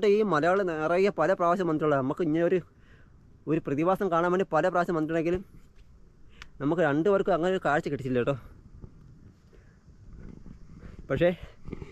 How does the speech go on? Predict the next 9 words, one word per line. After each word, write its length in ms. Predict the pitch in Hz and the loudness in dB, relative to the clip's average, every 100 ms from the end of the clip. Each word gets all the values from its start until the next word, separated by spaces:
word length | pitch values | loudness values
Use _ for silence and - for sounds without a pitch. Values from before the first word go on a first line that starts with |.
| - - - - - | -16 -16 -18 -12 0
എൻ്റെ 140 | 160 160 | 2 6
ചേട്ടൻ്റെ 300 | 147 180 185 | 6 4 2
മോനുമായിട്ട് 300 | 170 175 180 | 2 2 2
ഇന്ന് 120 | 180 170 | 0 2
വന്നതിൻ്റെ 260 | 151 160 156 | 2 2 2
അപ്പം 120 | 170 - - - - - - 151 | -2 -6 -16 -20 -20 -20 -4 2
ആദ്യമായിട്ടാണ് 420 | 165 202 196 175 | 4 6 4 4
അവൻ 120 | 165 165 | 2 2
വരുന്നത്. 260 | 139 135 | 0 0